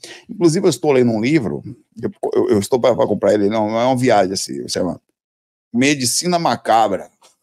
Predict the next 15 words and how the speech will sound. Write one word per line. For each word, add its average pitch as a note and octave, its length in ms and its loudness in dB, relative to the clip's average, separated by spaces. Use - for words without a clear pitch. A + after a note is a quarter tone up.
<laughs> - 800 -2
Aí F3 100 0
tem - 160 -2
uma F#3 160 4
parte D3+ 380 2
aqui, C3+ 500 0
logo F3 320 4
no D#3 80 -4
começo, C3 480 0
trapacelo, D#3 720 2
charlatão, D#3+ 840 2
embosteiro, E3+ 800 2
medicastro, D#3 800 0
vigarista, C#3+ 600 0
impostor, E3 920 0